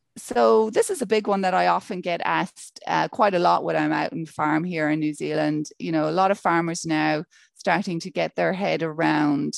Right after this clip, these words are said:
um, agricultural greenhouse, uh, gases and what that might mean for the business and what they need to be thinking about,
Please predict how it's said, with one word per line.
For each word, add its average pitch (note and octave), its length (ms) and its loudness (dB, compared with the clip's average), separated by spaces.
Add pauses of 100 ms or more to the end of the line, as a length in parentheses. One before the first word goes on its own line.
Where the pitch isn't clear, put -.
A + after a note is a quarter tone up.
(140)
um, D#3 400 0
agricultural D#3+ 640 -4
greenhouse, D3+ 680 -2
uh, D3+ 140 0
gases D#3 440 -4
and D#3+ 140 -2
what E3+ 160 0
that E3 160 2
might D#3 240 0
mean D#3 320 -2 (400)
for E3 120 -2
the C#3+ 100 0
business E3 500 0
and E3 160 0
what E3+ 180 2
they E3 220 0
need D#3 200 -2
to F3 80 -10
be C#3+ 120 -8
thinking E3 420 -4
about, C#3+ 440 0